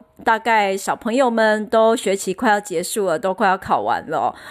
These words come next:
那我们其实也在经历一些蛮有趣的挑战。当然看到成绩之后，父母未免一阵心凉，就说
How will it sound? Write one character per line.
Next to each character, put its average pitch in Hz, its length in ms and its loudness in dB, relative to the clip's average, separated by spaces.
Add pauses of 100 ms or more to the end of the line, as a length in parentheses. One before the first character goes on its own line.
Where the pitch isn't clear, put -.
(140)
那 233 120 2
我 208 200 2
们 180 200 -2
其 208 160 -4
实 233 240 0
也 143 380 0
在 202 240 0
经 208 300 -6
历 196 80 -4
一 190 160 -8
些 175 500 -2
蛮 190 220 0
有 185 200 0
趣 208 240 -2
的 185 120 2
挑 - 220 -2
战。 196 220 0
当 233 120 2
然 226 100 0
看 262 160 0
到 233 100 2 (140)
成 196 180 -2
绩 220 200 -4
之 208 180 0
后， 226 240 2
父 285 220 2
母 196 220 -2
未 233 140 2
免 185 240 -6
一 160 60 -6
阵 208 260 0
心 220 380 -6
凉， 190 240 -6
就 220 100 -4
说 233 300 -2